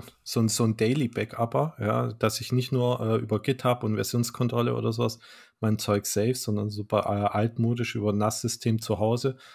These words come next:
Abends einmal alles, was ich gemacht hab, komplett auf eine H D D drauf und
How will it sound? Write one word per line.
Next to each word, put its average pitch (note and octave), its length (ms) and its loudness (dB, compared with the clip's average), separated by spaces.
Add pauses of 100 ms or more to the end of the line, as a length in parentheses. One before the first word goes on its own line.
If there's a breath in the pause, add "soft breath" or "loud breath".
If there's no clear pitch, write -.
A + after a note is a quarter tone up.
(140 loud breath)
Abends B2 500 0
einmal B2 340 2
alles, C3 480 0
was A2+ 180 -2
ich - 100 -6
gemacht A2+ 400 -2
hab, A#2 140 0
komplett B2 560 -2
auf A2+ 180 -4
eine G#2 200 0
H A#2 140 0
D A#2+ 120 0
D A2+ 160 -2
drauf A#2 440 -2
und G#2 380 -10